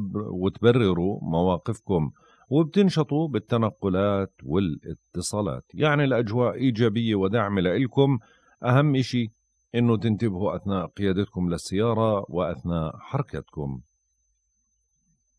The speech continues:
برج الجدي.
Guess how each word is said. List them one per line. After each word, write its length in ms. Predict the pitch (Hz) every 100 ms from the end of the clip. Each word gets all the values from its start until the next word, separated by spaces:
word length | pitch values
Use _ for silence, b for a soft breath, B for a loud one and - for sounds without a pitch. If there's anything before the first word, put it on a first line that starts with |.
| _ _ _ _ _ _ _ _ _ _ _ _ _ _ _ _ _ -
برج 420 | 85 90 76 73
الجدي. 580 | 110 98 82 65 69